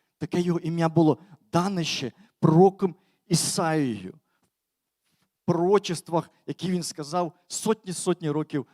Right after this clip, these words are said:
назад. Сказав: «Бог сильний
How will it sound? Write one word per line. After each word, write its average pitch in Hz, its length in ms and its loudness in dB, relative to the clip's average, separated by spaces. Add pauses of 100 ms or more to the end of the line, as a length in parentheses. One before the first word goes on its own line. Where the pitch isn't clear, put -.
(120)
назад. 120 440 -8 (300)
Сказав: 139 420 -10 (600)
«Бог 175 440 2 (160)
сильний 139 800 -2